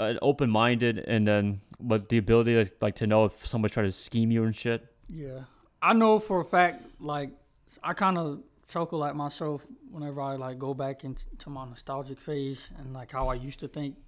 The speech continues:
Speaker 2: back in high school, middle school, and I was like, I used to think I knew it all.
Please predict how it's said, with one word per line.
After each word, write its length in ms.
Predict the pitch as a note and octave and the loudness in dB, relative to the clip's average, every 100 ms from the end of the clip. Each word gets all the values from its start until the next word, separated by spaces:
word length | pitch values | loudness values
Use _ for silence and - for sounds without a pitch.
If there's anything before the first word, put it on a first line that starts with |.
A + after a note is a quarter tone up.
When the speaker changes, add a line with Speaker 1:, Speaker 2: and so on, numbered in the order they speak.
| _ _ _ _ _ | _ _ _ _ _
Speaker 2:
back 160 | C3 C3+ | -16 -14
in 80 | B2 | -10
high 160 | C3 | -8
school, 240 | B2+ - C3 | -8 -8 -6
middle 240 | C3 C3+ | -4 -6
school, 240 | - C#3 | -6 -8
and 100 | C3 | -6
I 80 | C3 | -6
was 80 | C3 | -6
like, 180 | B2 A#2 D#3 - | -8 -10 -14 -8
I 360 | - - - D#3 | -8 -4 -4 -2
used 120 | E3 | -2
to 100 | - | 0
think 120 | D#3+ | 4
I 80 | D3+ | 4
knew 140 | D3+ | 4
it 60 | C3+ | 4
all. 600 | C#3+ D3+ D3 C#3 B2+ - | 8 8 8 4 0 -8